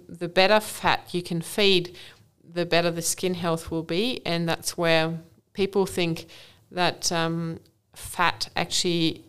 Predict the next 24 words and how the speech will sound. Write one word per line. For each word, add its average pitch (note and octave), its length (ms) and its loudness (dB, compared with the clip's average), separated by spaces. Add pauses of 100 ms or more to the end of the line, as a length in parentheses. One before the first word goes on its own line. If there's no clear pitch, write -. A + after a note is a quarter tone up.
(120)
ha-, F3 260 -6
feeding F#3 360 0
good F3+ 240 -2
quality E3 340 -4
fat - 260 -2
in E3+ 80 -4
the D#3+ 60 -4
diet D#3 200 2
actually - 260 -4
makes D#3+ 200 -4
a D#3+ 60 -6
dog D#3+ 380 -2
overweight. E3 520 -2 (720)
But E3 200 2
it's F3 220 -4
not G3+ 180 0
true. F3+ 320 4
So F3 140 0
if F3 160 -2
you G3 60 -4
feed F#3 340 2
good - 160 -6
quality F3 360 -4
fat, - 440 2